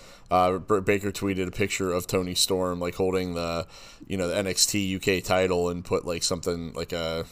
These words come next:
a, some sort of emoji with it or something like that. So maybe that, maybe she has some friends there and she wants to go there instead.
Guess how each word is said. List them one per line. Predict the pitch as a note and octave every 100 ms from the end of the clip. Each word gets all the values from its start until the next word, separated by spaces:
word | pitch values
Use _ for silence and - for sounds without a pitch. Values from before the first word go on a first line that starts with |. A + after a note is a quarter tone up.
| -
a, | F#2 F2+ F2
some | F2+ F#2
sort | - F#2
of | E2
emoji | E2+ E2 F2 F2 F2
with | E2+ E2+
it | F2 D#2+
or |
something | - E2 D#2+
like | D#2+ E2
that. | D#2+ D#2 -
So | E2 D#2+ - - - -
maybe | G#2 A#2 C3+
that, | C3 A2+
maybe | A2 A#2+ B2+
she | C3 A#2+
has | A#2+ A#2+
some | A#2+
friends | A2+ B2 B2
there | A#2 C3
and | C3+
she | C3
wants | B2+ B2
to | B2
go | B2
there | B2
instead. | B2+ - A#2+ B2 F2